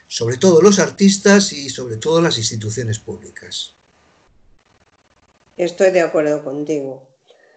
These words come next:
Speaker 2: Entonces, ¿tú ves salida en usar no, no solo la, las instituciones que tengan, sino también usar la parte de, de Internet, o sea, usar lo virtual para poder seguir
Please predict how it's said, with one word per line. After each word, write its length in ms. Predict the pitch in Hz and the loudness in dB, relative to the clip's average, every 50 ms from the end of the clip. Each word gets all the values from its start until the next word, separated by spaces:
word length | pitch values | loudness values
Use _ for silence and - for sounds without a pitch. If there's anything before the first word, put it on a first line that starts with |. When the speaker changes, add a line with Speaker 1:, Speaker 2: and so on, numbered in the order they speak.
| _ _ _ _ _ | _ _ _ _ _
Speaker 2:
Entonces, 580 | - 170 156 156 165 185 190 190 202 196 185 190 | -4 -2 0 2 2 2 2 4 2 0 2 2
¿tú 180 | - 202 196 196 | 2 2 2 4
ves 340 | 196 208 208 208 202 - | 4 2 2 2 0 -2
salida 720 | - 226 202 208 208 208 208 202 208 208 208 208 208 - - - | 0 2 2 4 4 2 0 0 0 0 0 -2 -4 -10 -10 -8
en 420 | 175 170 180 185 190 190 185 - - | -8 -6 -4 -4 -4 -4 -6 -6 -6
usar 680 | 170 185 180 170 - 202 185 185 190 202 214 208 - _ _ _ - | -6 -4 -4 -4 -4 -2 -2 0 -2 -2 -4 -6 -10 _ _ _ -8
no, 380 | 170 165 175 165 - 175 151 - | -6 -6 -4 -4 -6 -6 -6 -4
no 260 | 175 180 180 180 175 | -4 -4 -4 -4 -6
solo 300 | 180 196 185 185 185 180 | -4 -2 -2 0 0 -2
la, 380 | 175 165 165 165 160 147 127 | -2 -4 -4 -4 -6 -6 -6
las 440 | 151 165 160 160 160 165 170 - - | -6 -6 -6 -4 -6 -6 -6 -8 -6
instituciones 840 | 160 156 170 165 - - 175 160 - 170 165 165 180 170 175 175 170 | -4 -4 -4 -4 -6 -8 -10 -8 -6 -8 -8 -6 -4 -4 -4 -4 -6
que 140 | 175 180 170 | -6 -8 -6
tengan, 420 | - 190 190 196 208 208 208 208 202 | -4 -2 -2 -2 -2 -4 -4 -6 -6
sino 320 | 208 - 196 196 202 202 | -2 0 0 2 0 0
también 320 | 202 180 175 180 185 185 190 | 0 -2 -2 0 0 0 0
usar 560 | 190 185 - 196 175 180 190 214 214 - _ _ _ _ _ _ | 0 -2 -2 -2 -2 -2 -2 -4 -8 -12 _ _ _ _ _ _
la 300 | - 180 175 165 160 - | -4 0 0 0 0 0
parte 360 | - 170 175 185 180 196 202 | -2 -2 -2 -2 -2 -2 -2
de, 320 | 185 190 185 175 165 147 160 | 0 0 0 0 -2 -4 -2
de 140 | 160 160 156 | 0 0 0
Internet, 640 | 160 156 160 160 160 165 190 226 226 208 - - | 0 0 0 -2 -2 -2 -2 -2 -2 -2 -4 -4
o 120 | 156 151 151 | -6 -6 -6
sea, 440 | 151 175 156 151 143 - - - _ _ - 151 156 160 156 | -4 -4 -4 -4 -4 -6 -10 -16 _ _ -14 -10 -8 -6 -6
usar 300 | 160 156 185 175 180 180 | -6 -4 -2 -2 -2 0
lo 200 | 196 196 190 180 | 0 2 2 2
virtual 720 | 170 175 165 156 - - 175 180 185 185 190 208 226 233 226 - | 2 0 -2 -2 -4 -2 0 2 2 2 2 -2 -2 -6 -6 -6
para 280 | 202 185 180 180 180 180 | -4 -2 -2 -2 -4 -4
poder 340 | 185 170 170 170 180 175 | -4 -4 -2 -2 -4 -4
seguir 560 | 175 - 190 170 170 175 180 190 214 220 208 | -6 -6 -6 -4 -4 -4 -4 -4 -4 -8 -10